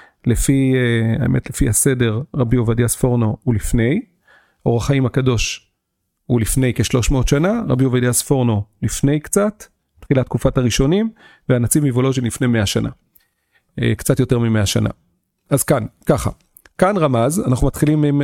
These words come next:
אור החיים הקדוש, כאן רמז שיש לו סגולה. מה זה סגולה? למה נקרא,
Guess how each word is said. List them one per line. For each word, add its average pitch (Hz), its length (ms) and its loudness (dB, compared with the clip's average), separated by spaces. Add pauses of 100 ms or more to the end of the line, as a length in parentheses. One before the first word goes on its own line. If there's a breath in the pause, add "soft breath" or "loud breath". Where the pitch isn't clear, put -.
(120)
אור 127 140 2
החיים 127 240 0
הקדוש, - 600 -2
כאן 185 160 2
רמז 151 560 0 (480 loud breath)
שיש 165 460 0
לו 196 120 2
סגולה. 139 400 2
מה 143 120 2
זה 180 100 0
סגולה? 123 380 0
למה 151 160 0
נקרא, 143 280 0